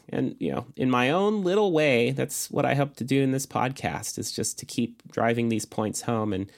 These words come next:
and helping you, you know, perhaps think about things that you didn't necessarily consider in the past. Sorry to end there on a dark note, but I have something cool coming up here. This is the conclusion of the link segment, and we're on to the last segment, which I call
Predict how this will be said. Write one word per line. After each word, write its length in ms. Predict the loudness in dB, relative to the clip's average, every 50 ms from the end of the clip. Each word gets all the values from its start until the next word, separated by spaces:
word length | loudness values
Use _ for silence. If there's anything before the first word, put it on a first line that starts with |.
| _ _ _ _ _
and 140 | -6 -4 -2
helping 360 | 0 0 0 0 -2 -2 0
you, 380 | 2 2 2 2 2 0 -2 -4 -8
you 120 | -8 -6 -6
know, 100 | -6 -6
perhaps 440 | -6 -4 -2 0 0 -2 -2 -4
think 220 | -2 -2 -2 -4 -2
about 320 | -2 0 0 0 0 -2 _ _ _ _ _ _ _ _ _ _ _ 0
things 220 | 2 2 4 4
that 100 | 4 4
you 120 | 4 2 2
didn't 260 | 2 2 2 0 -2
necessarily 640 | -4 -2 -2 -4 -4 -2 0 2 2 2 2 0 -2
consider 480 | -2 -4 -4 -2 -2 -2 0 0 0
in 100 | 0 -2
the 80 | -4 -6
past. 480 | -8 -8 -8 -8 -8 -10 -10 -12 -14 -18 _ _ _ _ _ _ _ _ _ _ _ _ _ _ _ _ _ _ _ _ _
Sorry 280 | _ 2 4 6 6 6
to 60 | 6
end 260 | 4 4 4 4 4
there 180 | 4 4 6 4
on 160 | 4 4 2
a 40 | 2
dark 380 | 2 4 4 4 2 0 0
note, 320 | 2 2 2 2 0 0 4
but 220 | 4 6 6 6
I 80 | 4 4
have 240 | 4 4 2 2
something 400 | 2 2 2 0 2 2 2 0
cool 260 | 2 2 2 4 4 2
coming 360 | 2 2 2 4 4 4 2
up 180 | 2 0 0
here. 400 | 0 2 2 4 4 4 2 2 0
This 440 | -2 0 2 2 2 2 0 -2 0
is 220 | 0 -2 0 0
the 120 | -2 -4
conclusion 560 | -2 0 -2 -2 2 2 4 4 6 4 4 4
of 140 | 2 2
the 80 | 2 4
link 200 | 4 4 4 2
segment, 500 | 2 4 4 4 4 4 2 2 0 0
and 120 | 0 0 2
we're 140 | 4 4 4
on 160 | 4 4 2
to 100 | 0 0
the 120 | 2 2
last 260 | 4 4 4 2 2
segment, 460 | 2 4 4 4 4 2 2 0 0 0
which 240 | -2 -2 0 2
I 80 | 0 0
call 480 | 2 4 4 6 6 6 6 4 2